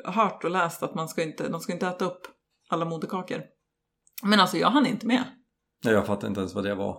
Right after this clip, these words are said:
Speaker 2: Det så-, såg man ju som inte. Det
Speaker 1: Nej,
Speaker 2: var
Speaker 1: jag såg ju första, tror jag. Och då käkade hon upp den. Och sen, alltså, du vet, hon har ju så mycket päls där bak också. Så att det var så här, valpen kom ut och sen var det, ja, alltså, jag hann inte.
Speaker 2: Ja.
Speaker 1: Det gick så fort.
Speaker 2: Och det gick ju finemang.
Speaker 1: Ja,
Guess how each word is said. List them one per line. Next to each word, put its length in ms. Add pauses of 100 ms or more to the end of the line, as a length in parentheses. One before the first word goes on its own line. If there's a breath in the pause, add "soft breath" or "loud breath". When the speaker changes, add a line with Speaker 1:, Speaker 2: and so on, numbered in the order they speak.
(100)
Speaker 2:
Det 120
så-, 260
såg 280
man 100
ju 40
som 120
inte. 160
Det 60
Speaker 1:
Nej, 120
Speaker 2:
var 80
Speaker 1:
jag 140
såg 280
ju 260
första, 520
tror 180
jag. 120 (640 soft breath)
Och 140
då 80
käkade 280
hon 140
upp 100
den. 180
Och 80
sen, 200
alltså, 160
du 80
vet, 100
hon 100
har 80
ju 40
så 60
mycket 300
päls 380
där 80
bak 240
också. 260
Så 100
att 80
det 60
var 100
så 100
här, 160 (160)
valpen 440
kom 120
ut 220
och 60
sen 240
var 140
det, 280 (280)
ja, 100 (100)
alltså, 200
jag 160
hann 240
inte. 300 (100)
Speaker 2:
Ja. 100
Speaker 1:
Det 80
gick 140
så 80
fort. 340
Speaker 2:
Och 100
det 220
gick 280
ju 80
finemang. 460 (260)
Speaker 1:
Ja, 260